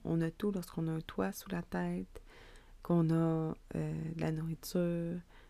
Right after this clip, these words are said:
ben ça, ça, en fait, c'est vraiment physiologique, mais, euh,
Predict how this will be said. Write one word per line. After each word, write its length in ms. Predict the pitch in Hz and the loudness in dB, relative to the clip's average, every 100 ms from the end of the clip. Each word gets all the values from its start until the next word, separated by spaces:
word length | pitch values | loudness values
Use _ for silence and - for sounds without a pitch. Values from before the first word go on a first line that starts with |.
| - | -6
ben 120 | 151 | -2
ça, 120 | - | 0
ça, 180 | 165 156 | 0 0
en 60 | 156 | 0
fait, 160 | 160 - | -4 -2
c'est 200 | - 160 | -4 -2
vraiment 360 | - - 156 151 | -2 -2 -2 -4
physiologique, 560 | - - 76 - 190 - | -10 -2 0 0 -4 -4
mais, 140 | 156 156 - - - - - - - | -6 -6 -10 -20 -20 -20 -20 -20 0
euh, 440 | 160 151 147 143 | 2 4 2 -2